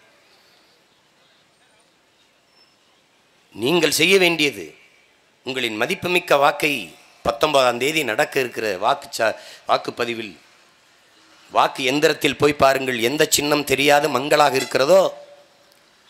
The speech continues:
அந்த சின்னத்தை தேடி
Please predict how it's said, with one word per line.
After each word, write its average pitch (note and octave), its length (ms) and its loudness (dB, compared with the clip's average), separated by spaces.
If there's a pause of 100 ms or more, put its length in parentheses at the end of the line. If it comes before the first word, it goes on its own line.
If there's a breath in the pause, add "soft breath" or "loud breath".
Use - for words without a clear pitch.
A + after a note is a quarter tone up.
(480)
அந்த D3+ 380 2 (160)
சின்னத்தை F#3 400 2 (1300)
தேடி E3 280 2